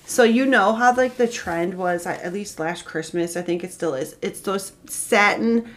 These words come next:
things that you, like, wrap your hair around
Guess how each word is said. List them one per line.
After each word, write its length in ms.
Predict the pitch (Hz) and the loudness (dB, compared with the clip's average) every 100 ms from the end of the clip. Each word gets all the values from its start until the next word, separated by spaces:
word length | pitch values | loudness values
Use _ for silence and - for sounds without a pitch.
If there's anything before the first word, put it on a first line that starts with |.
| - _ | -20 _
things 360 | - 233 208 202 | 4 6 6 4
that 180 | 196 175 | 0 0
you, 140 | 208 | 0
like, 320 | 190 190 185 - | 2 2 0 -2
wrap 380 | 196 214 226 233 | 4 6 6 4
your 140 | 214 | 2
hair 340 | - 220 214 | 2 0 4
around 800 | 233 247 254 262 269 277 269 269 | 6 6 8 8 10 8 4 0